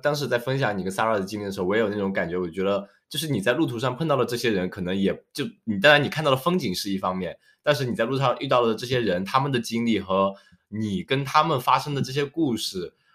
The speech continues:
然后他们的人生给你的启发或者那种鼓舞，才是你收到的最大的一笔财富，我个人感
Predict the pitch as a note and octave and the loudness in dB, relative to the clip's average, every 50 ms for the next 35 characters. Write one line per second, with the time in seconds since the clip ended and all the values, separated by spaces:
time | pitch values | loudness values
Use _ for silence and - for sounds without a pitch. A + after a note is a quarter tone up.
0 | _ _ - G#2+ B2 A#2 A2+ - D3+ D3+ D#3+ D#3+ C#3 A#2+ G2+ G2 G2+ G#2+ - D3+ | _ _ -2 0 2 2 4 4 4 4 4 4 2 2 2 2 0 0 -2 -2
1 | C#3+ C3 C3 C3 C#3+ C3 G#2 F#2+ G2 G2+ G2 - - - G2 E2+ D#2+ D#2 - G#2+ | 2 4 4 4 4 2 0 0 -2 -2 -2 -4 -6 -6 -8 -8 -6 -2 2 4
2 | G2+ G2+ G#2+ A#2+ C3+ - F#2+ F#2+ A#2+ A2+ G#2+ A2 A2+ - - G2+ G2+ A#2+ A#2 G2+ | 4 4 4 4 2 0 0 0 0 0 0 0 0 -2 -2 -2 2 2 2 2
3 | F2+ - - F2+ F#2 - - A#2+ A2 F#2+ E2+ - - G#2+ G#2 A2+ A2 G#2+ F#2+ G2 | 2 0 -2 -4 -2 0 0 2 2 0 0 -2 -2 -2 0 0 2 0 0 0
4 | - - C3+ A#2+ - A#2+ A2 G2 F#2+ G2+ G2 G2 F2 D2 - - D2 D#2 D#2+ - | 0 0 0 2 4 4 2 2 2 -2 -4 -6 -10 -12 -10 -10 -10 -12 -12 -12
5 | G2+ F#2 E2+ E2 E2 - F#2+ F2+ E2 E2 E2 E2 D#2+ | -10 -10 -8 -8 -6 -4 -4 -4 -4 -6 -10 -12 -14